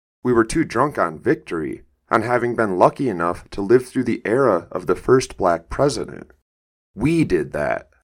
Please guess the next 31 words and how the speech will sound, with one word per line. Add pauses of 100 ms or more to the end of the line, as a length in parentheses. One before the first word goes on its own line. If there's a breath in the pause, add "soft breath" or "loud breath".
(340)
Those
few
assholes
who
didn't
get
it
could
go
to
hell. (540)
That's
what
we
thought. (640)
But
there
were
a
lot
of
people
who
felt
the
same
way
as
the
effigy
hanging